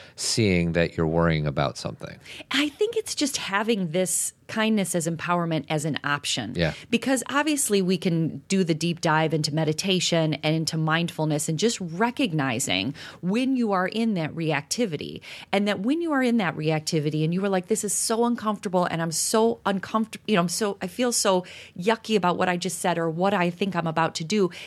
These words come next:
Speaker 2: is knowing you can reach for something else.
Speaker 1: Right.
Speaker 2: And that something else is kind,
Speaker 1: Mm-hmm.
Speaker 2: is kindness, and recognizing that you're not just being kind to make everybody else in the world happy.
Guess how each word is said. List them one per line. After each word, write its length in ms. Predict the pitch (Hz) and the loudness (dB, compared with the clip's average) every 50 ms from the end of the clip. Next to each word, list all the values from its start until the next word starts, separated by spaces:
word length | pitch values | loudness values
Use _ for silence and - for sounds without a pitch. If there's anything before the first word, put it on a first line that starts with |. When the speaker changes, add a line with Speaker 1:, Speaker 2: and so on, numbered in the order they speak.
| - - | -6 0
Speaker 2:
is 180 | - 214 175 185 | 0 0 2 2
knowing 400 | 208 202 226 240 269 285 277 262 | 2 2 2 4 4 4 4 4
you 100 | 240 214 | 2 0
can 260 | - 214 190 180 170 | 0 0 -2 0 2
reach 260 | 196 226 233 220 - - | 2 0 2 0 -2 -2
for 140 | - 165 | -2 -2
something 460 | 151 - - 160 151 147 - 143 135 143 | -2 0 0 0 0 0 -2 0 0 2
else. 320 | 147 131 - - - - | 0 0 -2 -4 -2 2
Speaker 1:
Right. 200 | 90 87 76 - - - - - | 2 2 2 0 -4 -12 -12 -2
Speaker 2:
And 160 | - 196 196 196 | 0 0 0 2
that 180 | 196 202 - | 0 -2 0
something 440 | - - 269 254 240 - 240 226 214 | 0 0 0 0 0 0 0 2 2
else 600 | 262 302 285 190 156 143 - - - - - - - _ _ _ _ _ - _ _ _ _ _ _ - | 4 4 2 2 0 -2 -6 -4 -2 -2 -2 -2 -4 _ _ _ _ _ -20 _ _ _ _ _ _ 0
is 300 | 208 196 180 - - - - - | 0 2 2 0 -4 -4 -8 -10
kind, 640 | - - 247 220 180 139 117 - - - - - - - - - | -4 -2 2 2 2 2 2 0 -4 -6 -8 -8 -12 -10 -4 -2
Speaker 1:
Mm-hmm. 260 | 175 85 78 85 175 | 0 0 0 2 2
Speaker 2:
is 140 | 196 - - | 2 2 0
kindness, 800 | - - - 220 214 220 220 208 208 208 185 - - - - - - - - - | -6 -6 -2 0 2 2 4 4 4 2 2 0 0 -2 -4 -4 -8 -14 -10 -2
and 180 | - 202 196 190 | -2 0 2 2
recognizing 600 | 220 285 277 349 302 254 233 233 240 226 226 214 | 0 0 0 0 0 2 2 2 2 2 2 2
that 120 | 208 185 | 2 0
you're 100 | 196 202 | 0 0
not 220 | 208 202 226 285 285 | 2 2 2 0 0
just 240 | - 294 277 - - | -2 -6 -6 -4 -2
being 220 | 240 233 226 220 | 0 0 0 0
kind 440 | - - - 220 226 208 185 180 175 | -2 -4 -6 -4 -2 0 0 0 0
to 80 | - 180 | 0 0
make 200 | 180 185 165 - | 0 0 -2 -2
everybody 480 | - 190 214 226 254 202 214 196 185 180 | -2 -2 0 0 2 2 2 2 4 4
else 240 | 180 185 185 - - | 4 2 2 0 0
in 80 | 170 156 | 0 0
the 60 | 156 | 0
world 260 | 139 143 147 139 131 | 2 0 0 0 -2
happy. 520 | - - 165 170 160 - - - - - | -4 -2 0 0 0 0 -2 -6 -6 -8